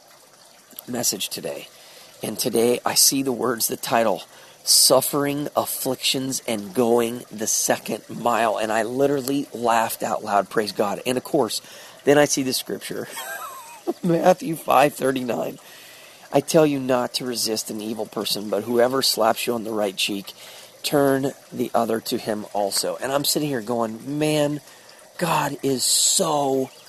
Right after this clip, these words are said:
unbelievably good. He is so good." He's confirming. This is the joy of the Lord.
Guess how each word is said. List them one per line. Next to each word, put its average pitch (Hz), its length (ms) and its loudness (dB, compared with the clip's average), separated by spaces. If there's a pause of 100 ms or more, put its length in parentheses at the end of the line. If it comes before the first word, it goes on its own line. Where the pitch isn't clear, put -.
(300)
unbelievably 143 1800 0 (420)
good. 143 360 6
He 135 180 -4
is 120 80 0
so 143 400 2
good." 131 200 2
He's 127 180 -4
confirming. 143 960 -2
This 165 380 6
is 143 200 0
the 135 120 0
joy 131 460 4
of 131 100 0
the 127 100 4
Lord. 101 400 -2